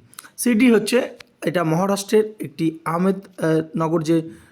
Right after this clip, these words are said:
ডিস্ট্রিক্ট আছে সেখানের একটা শহর শিরডি, ঠিক আছে? তো নেক্সট আমরা দেখব আলিপুর বোমা মামলা, এটা কবে ঘটেছিল? খুবই গুরুত্বপূর্ণ এবং বহু পরীক্ষায় এই প্রশ্নটা রিপিট হয়।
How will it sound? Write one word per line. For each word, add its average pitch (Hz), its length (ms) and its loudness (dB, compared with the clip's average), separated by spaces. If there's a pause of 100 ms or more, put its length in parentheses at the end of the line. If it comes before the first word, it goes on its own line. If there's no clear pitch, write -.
(160)
ডিস্ট্রিক্ট 180 340 0
আছে 160 120 -4
সেখানের 156 340 -2
একটা 151 200 -4
শহর 160 320 -2 (280)
শিরডি, 139 340 -2 (160)
ঠিক 277 100 -2
আছে? 214 160 -6
তো - 80 -14 (840)
নেক্সট - 400 0
আমরা 214 160 2
দেখব 208 380 2
আলিপুর 208 400 2
বোমা 175 360 2
মামলা, 170 300 0
এটা 180 280 -4
কবে 165 280 2
ঘটেছিল? 147 440 -2
খুবই 214 220 0
গুরুত্বপূর্ণ 202 440 2
এবং 196 160 0
বহু 170 160 2
পরীক্ষায় 160 380 0
এই 156 100 2
প্রশ্নটা 151 320 -4
রিপিট 147 320 -2
হয়। 120 120 0